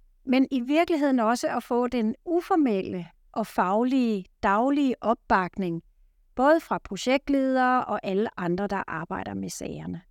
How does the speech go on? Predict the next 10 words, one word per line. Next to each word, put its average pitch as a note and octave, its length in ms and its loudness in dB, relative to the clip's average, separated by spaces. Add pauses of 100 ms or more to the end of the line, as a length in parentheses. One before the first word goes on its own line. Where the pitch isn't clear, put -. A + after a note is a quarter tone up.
(460)
Så A3 140 -2
ved A3+ 120 2
at C#4+ 120 4
have C#4 240 2
en G#3+ 220 -2
formel A#3 460 0
og E4+ 120 2
en D4+ 120 0
uformel C#4+ 580 -2
opbakning, A3 720 -2